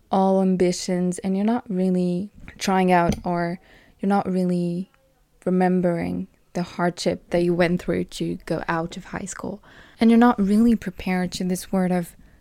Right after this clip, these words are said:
competition and rankings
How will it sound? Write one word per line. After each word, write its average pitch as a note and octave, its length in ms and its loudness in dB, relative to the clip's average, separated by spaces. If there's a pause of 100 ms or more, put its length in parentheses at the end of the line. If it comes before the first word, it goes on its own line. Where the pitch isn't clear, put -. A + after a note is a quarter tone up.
(140)
competition F#3+ 960 -2 (480)
and F3+ 420 0
rankings G3+ 1000 0